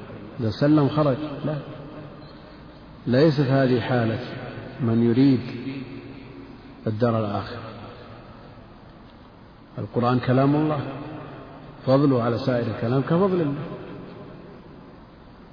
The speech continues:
"والكتاب الذي من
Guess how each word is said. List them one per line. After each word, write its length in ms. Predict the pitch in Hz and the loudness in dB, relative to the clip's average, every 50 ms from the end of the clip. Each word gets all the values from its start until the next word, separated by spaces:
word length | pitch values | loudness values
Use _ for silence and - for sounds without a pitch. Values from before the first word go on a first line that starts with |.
| - - - - - - - - - - - - - - - - - - - - - - - - - - - - - - - - - - - - - - - - - - - - - - - 120 | -20 -20 -20 -20 -20 -20 -20 -20 -20 -20 -20 -20 -20 -20 -20 -20 -20 -20 -20 -20 -20 -20 -20 -20 -20 -20 -20 -20 -20 -20 -20 -20 -20 -20 -20 -20 -20 -20 -20 -20 -20 -20 -20 -20 -20 -12 -4 -2
"والكتاب 640 | 110 113 107 - - 113 - 127 139 147 139 135 | 0 0 0 -2 -4 0 4 4 6 6 6 6
الذي 380 | 143 135 135 135 131 131 131 131 | 6 6 6 6 6 6 6 6
من 220 | 127 127 127 123 | 6 6 4 4